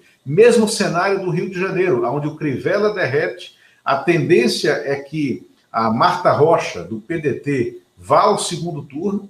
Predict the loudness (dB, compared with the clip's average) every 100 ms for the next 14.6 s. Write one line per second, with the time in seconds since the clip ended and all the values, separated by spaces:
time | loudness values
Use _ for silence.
0 | _ -6 -2 -2 -2 -2 -4 -4 -4 -2
1 | 0 0 0 -2 -2 -4 -4 -6 -10 -12
2 | -14 -6 -4 -2 -4 -6 _ _ 2 2
3 | 2 2 2 0 -2 -4 -4 -4 -6 -6
4 | -2 4 6 6 2 -4 -6 -4 -4 -6
5 | -8 -12 -12 -4 0 0 -2 -8 -20 _
6 | _ -6 -2 -2 -2 -2 2 4 4 2
7 | -6 -8 -6 -4 -6 -8 -8 -4 2 4
8 | 4 4 0 -2 -2 0 0 0 -2 0
9 | 0 -2 -4 -4 -4 -6 -10 -12 -6 -4
10 | -4 -6 -14 -20 _ _ _ _ -12 -8
11 | -2 -2 0 0 0 0 -2 -2 -4 -2
12 | 0 2 2 4 4 2 0 -2 -2 -2
13 | -2 -4 -6 -4 -4 -4 -4 -6 -6 -6
14 | -6 -8 -10 -8 -6